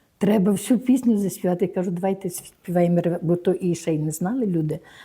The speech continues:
багато в залі не знали гімну. І ми почали "Реве та стогне". Ми закінчили той вечір "Реве та стогне", як і всі задоволені були. То, що вони разом, ну, ну, так гарно вийшло, чудово.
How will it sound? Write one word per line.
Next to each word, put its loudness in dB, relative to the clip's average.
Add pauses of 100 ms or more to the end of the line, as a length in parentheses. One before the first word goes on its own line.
(180)
багато -2
в 0
залі 0
не -2
знали -2
гімну. 0 (640)
І 2 (500)
ми 2
почали -2
"Реве -2
та -6
стогне". -2
Ми 4
закінчили 0
той 2
вечір -2
"Реве -2
та -4
стогне", -2
як 0
і 2
всі -6
задоволені 0
були. -2 (420)
То, -2
що -2
вони 4
разом, 0 (120)
ну, 0 (180)
ну, 2
так 0
гарно -2
вийшло, -2
чудово. -4